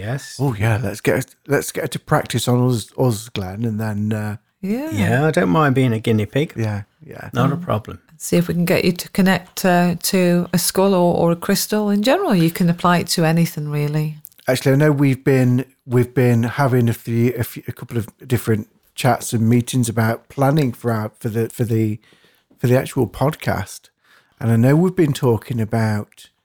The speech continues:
Speaker 2: um, doing something for,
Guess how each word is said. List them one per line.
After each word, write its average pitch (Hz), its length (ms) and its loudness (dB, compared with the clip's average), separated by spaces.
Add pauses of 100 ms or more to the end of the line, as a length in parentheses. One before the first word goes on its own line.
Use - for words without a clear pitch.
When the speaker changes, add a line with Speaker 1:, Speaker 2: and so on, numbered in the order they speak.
(400)
Speaker 2:
um, 104 640 0 (380)
doing 113 260 2
something 110 580 -2
for, 104 500 -4